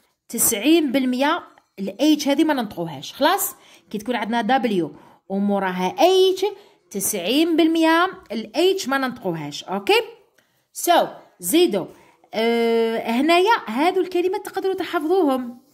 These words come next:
هذو الكلمات تحفظوهم، هذو دائمًا يجوا هذه الكلمات صامتة، هذا ما كان. أوكي؟ نروحوا بالنسبة لحرف الدي وقتاش يكون صامت. صامت، عفوًا. هنا عندنا هن،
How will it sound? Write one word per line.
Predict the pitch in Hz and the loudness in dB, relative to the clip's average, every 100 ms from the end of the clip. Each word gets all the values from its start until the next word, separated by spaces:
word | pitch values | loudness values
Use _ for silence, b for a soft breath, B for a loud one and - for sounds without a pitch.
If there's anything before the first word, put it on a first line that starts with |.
| b b b b - | b b b b -2
هذو | 359 330 | 2 2
الكلمات | 311 294 262 262 262 | 2 0 0 -4 -6
تحفظوهم، | - 240 311 349 | -6 -2 0 0
هذو | 302 | 0
دائمًا | 285 349 - 339 | 2 2 0 -2
يجوا | 370 320 359 - | -2 -2 -2 -2
هذه | 277 285 | -2 -2
الكلمات | 302 311 330 415 - | -4 -2 -2 -4 -4
صامتة، | 339 311 226 208 | -2 -2 -2 -4
هذا | 294 427 453 | -2 -2 2
ما | 285 | 0
كان. | 247 151 - _ _ - | 0 -10 -12 _ _ -6
أوكي؟ | 277 415 - B B B B | 0 -2 -2 B B B B
نروحوا | 233 294 392 - 415 | 0 2 2 0 -2
بالنسبة | 320 349 359 - 277 392 392 - - | -2 -2 -4 -4 -2 -2 -2 -6 -12
لحرف | 220 220 - - 339 - 262 | -10 -10 -6 -4 -2 -4 -6
الدي | 202 165 214 | -8 2 4
وقتاش | 240 226 - 233 220 190 | 4 0 -8 -10 -8 -10
يكون | 190 180 | -6 -6
صامت. | 170 147 135 143 - B B - | -6 -10 -12 -16 -20 B B -6
صامت، | - 202 170 175 | -2 -2 -2 -6
عفوًا. | 165 147 B B - | -8 -10 B B -6
هنا | 214 262 | -2 0
عندنا | 254 311 302 359 359 - | 0 -2 0 0 -2 -8
هن، | 220 277 381 | -4 0 2